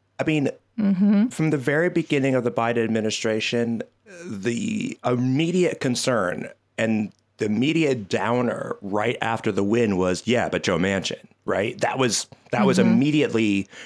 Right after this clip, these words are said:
Speaker 1: what we all said. So obviously, like you said,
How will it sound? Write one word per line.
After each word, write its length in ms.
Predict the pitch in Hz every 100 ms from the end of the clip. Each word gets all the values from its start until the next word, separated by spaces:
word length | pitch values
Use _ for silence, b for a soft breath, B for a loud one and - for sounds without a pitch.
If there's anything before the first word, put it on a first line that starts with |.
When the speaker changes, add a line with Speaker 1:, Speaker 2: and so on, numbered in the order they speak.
| -
Speaker 1:
what 140 | 110
we 120 | 120
all 280 | 107 110 101
said. 400 | - - 131 92
So 340 | - 117 110 - _ _ _ _ _ -
obviously, 760 | - 156 170 - 147 127 117 b b b b b -
like 180 | 95 -
you 80 | 101
said, 360 | - 90 87